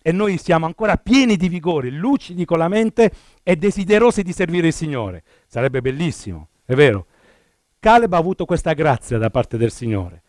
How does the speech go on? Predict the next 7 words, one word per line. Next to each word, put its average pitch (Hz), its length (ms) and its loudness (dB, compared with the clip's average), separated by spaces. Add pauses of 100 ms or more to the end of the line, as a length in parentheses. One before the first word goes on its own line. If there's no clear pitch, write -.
(360)
E 220 140 -2
qui 294 180 0
vediamo 175 460 2
ancora, 143 640 0
porteranno 214 560 -4
frutto. 170 600 -6 (520)
Il 165 140 -2